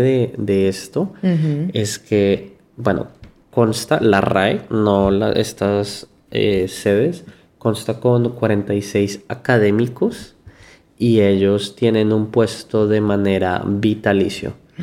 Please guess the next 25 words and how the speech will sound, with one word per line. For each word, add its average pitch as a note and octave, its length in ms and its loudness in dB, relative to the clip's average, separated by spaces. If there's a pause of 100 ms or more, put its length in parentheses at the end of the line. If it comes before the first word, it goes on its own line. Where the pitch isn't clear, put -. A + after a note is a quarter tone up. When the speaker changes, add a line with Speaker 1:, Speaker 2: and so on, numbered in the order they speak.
(560)
Speaker 1:
Es G#2+ 140 2
decir, A#2+ 360 2 (720)
como G2+ 200 0
la F#2 100 0
Corte G2+ 280 -4
Suprema F#2+ 500 -2
de, F#2+ 220 -2
de G#2+ 120 -4
Estados - 440 -12
Unidos. - 440 0 (340)
<laughs> - 360 -10
Hasta B2 300 0
que - 80 -12
se - 160 2
mueren, A#2 680 4 (540)
eh, G#2 460 -2
están G#2+ 380 0
en G2+ 140 2
su F3 120 2
Speaker 2:
Imagínate. - 140 -2
Speaker 1:
cargo. G2 500 0 (580)
Entonces, A2 840 -2 (120)
pues, B2 260 2
es, - 300 -2
esto A#2 680 0